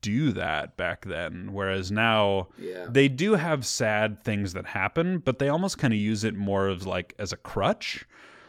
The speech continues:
Speaker 1: Like, I
Speaker 2: Mm.
Speaker 1: rewatched Big Hero six recently, and I don't know if you've ever seen that movie, but great, great movie. Um, but, like,
Speaker 2: I've never seen it.
Speaker 1: it does the same thing. It's great.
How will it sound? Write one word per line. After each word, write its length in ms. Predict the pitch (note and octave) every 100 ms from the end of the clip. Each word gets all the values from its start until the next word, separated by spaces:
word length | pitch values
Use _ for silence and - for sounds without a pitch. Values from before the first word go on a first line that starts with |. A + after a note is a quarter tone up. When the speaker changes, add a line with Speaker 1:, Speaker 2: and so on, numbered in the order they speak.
| _
Speaker 1:
Like, 360 | A2 G#2+ - - _ _ _ _ _ -
I 260 | - A#2 A#2+
Speaker 2:
Mm. 80 | A#2+
Speaker 1:
rewatched 580 | C3+ B2+ A#2+ G#2+ -
Big 200 | G2 B2+
Hero 320 | G2+ A2 G#2 F2
six 520 | - G#2 - - -
recently, 480 | F#2+ - F2+ E2+ F2
and 140 | F#2+
I 80 | G2
don't 100 | F#2+
know 80 | F#2
if 120 | E2+
you've 120 | F#2
ever 180 | F#2 F2+
seen 220 | - F#2+
that 120 | F2+
movie, 360 | F2+ F2 F2 E2+
but 340 | F#2+ G2+ E2+
great, 560 | - A2+ A#2+ - - -
great 220 | B2 C3+
movie. 440 | A2+ G2 D2+ E2+ - - - -
Um, 420 | - F#2+ F#2 F#2 F#2+
but, 140 | B2+
like, 240 | B2 A#2+ - _ -
Speaker 2:
I've 180 | G#2+ A2+
never 140 | F#2+
seen 160 | - F#2
it. 40 |
Speaker 1:
it 140 | C3+ C3
does 240 | F3 E3
the 100 | C#3+
same 320 | - C#3+ C3
thing. 400 | A#2+ B2+ A2+ G#2 F#2+
It's 200 | G#2+ -
great. 360 | F2 E2+ -